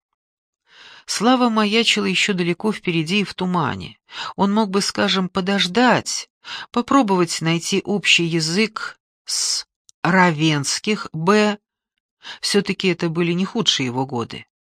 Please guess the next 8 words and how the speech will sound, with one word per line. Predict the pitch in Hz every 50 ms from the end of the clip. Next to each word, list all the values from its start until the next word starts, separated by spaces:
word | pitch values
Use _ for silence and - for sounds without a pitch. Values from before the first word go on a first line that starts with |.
| _ _ - - - - - - - -
Но | - 151 185
буйный | 185 175 180 226 262 285 285 277 269 254 254 247 226 190 - - - -
режиссёрский | 147 160 208 214 - 220 202 - - - 226 240 233 - - - - 202
темперамент | 180 - - 190 185 - - 190 196 202 208 190 160 139 123 113 - - - - _ _ _ _ _
Равенских, | - 151 165 175 170 165 156 156 196 220 247 269 226 - - - - - 104 - - - - _ _ - - - - - - - - _ _ _ _ _ _ _ _ _ _ _ -
некоторая | 156 202 214 220 233 - - 220 214 208 208 202 202 196 185 -
театральность | - - - 214 196 190 - - 208 220 240 262 254 247 262 247 - - - -
самоподачи | - - - 214 214 220 214 220 220 220 190 175 156 127 113 - - - - - - -